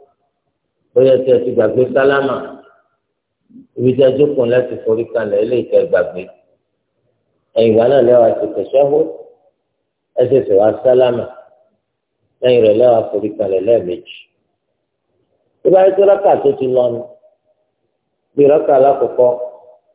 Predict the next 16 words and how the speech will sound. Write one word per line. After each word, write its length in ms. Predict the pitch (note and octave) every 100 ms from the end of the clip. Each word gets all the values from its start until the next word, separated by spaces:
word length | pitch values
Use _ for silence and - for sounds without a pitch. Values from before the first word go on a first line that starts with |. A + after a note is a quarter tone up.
| _ _ _ _ _ -
ẹ̀yin 280 | A2+ D3 D3
ti 100 | C3
parí 320 | C3 B2 B2
solatul 480 | - - C#3+ D3 B2+
Maghrib. 440 | C#3 D#3 A#2+ F2 - - - _ _ _ _ _ _ _ _ _ _ _ _ _ _ _ -
Àbí 220 | A#2 D#3+ G3 - -
tó 120 | - F#3
jẹ́ 160 | F#3+
rákà 220 | G3 F#3+ E3+
ẹlẹ́ẹ̀kejì, 560 | F3 E3+ - C3+ - - - _ _ _ _ _ _ _ _ _ _ -
ẹ̀yin 220 | C#3 - -
ti 120 | -
ṣe 160 | - C#3
rákà 260 | D#3 - C#3
ẹlẹ́ẹ̀kẹta 580 | C#3 B2 A#2+ A2 B2 A2+ - - - _ _ _ _ _ _ _ _ _ _
ní 80 | -